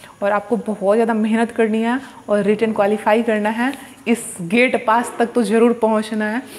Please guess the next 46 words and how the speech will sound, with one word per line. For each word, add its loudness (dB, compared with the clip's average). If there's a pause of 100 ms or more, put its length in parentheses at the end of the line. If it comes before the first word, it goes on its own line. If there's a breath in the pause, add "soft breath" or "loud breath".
(160 loud breath)
और -2
गेट 2
पास 2
तक -4
पहुंच 0
जाओगे 2
तो -6
फिर -4
आगे 0
तो -4
मंजिल -2
आसानी -6
है। -4 (520 loud breath)
तो -8 (800)
I 2
hope 2
कि 2
आप 2
लोग 0
बहुत 0
अच्छे 0
से -6
मेहनत -2
करोगे -2
और 0
कर 2
रहे -2
होगे। -2 (500 loud breath)
तो -10
बहुत -2
मेहनत -2
करो -2
मेरे -2
दोस्त, -4
क्योंकि -2
आपके -2
मम्मी 2
पापा 0
बहुत 4
ज़्यादा 4
उम्मीद 4
लगा 4
के 0
बैठे 2
हुए 2
होंगे 0